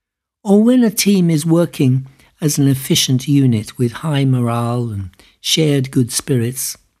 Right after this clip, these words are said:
we have this subliminal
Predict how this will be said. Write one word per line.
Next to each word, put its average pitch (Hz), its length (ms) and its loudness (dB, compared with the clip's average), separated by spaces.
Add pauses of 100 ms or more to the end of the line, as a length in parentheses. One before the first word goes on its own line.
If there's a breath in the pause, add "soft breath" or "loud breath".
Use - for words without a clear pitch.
(1500)
we 175 140 4
have 214 360 0 (460)
this 208 360 -2
subliminal 190 920 2